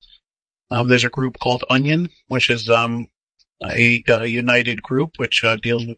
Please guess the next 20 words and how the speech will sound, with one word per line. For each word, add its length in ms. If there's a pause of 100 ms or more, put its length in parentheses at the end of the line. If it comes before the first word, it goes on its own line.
commercial 400
E 60
M 120
S. 260
These 140
are 100
some 180
of 80
the, 120
you 120
know, 80
these, 300
these, 280 (320)
uh, 160
items 340
of 100
legislation 680
have 100
been, 260 (720)
uh, 100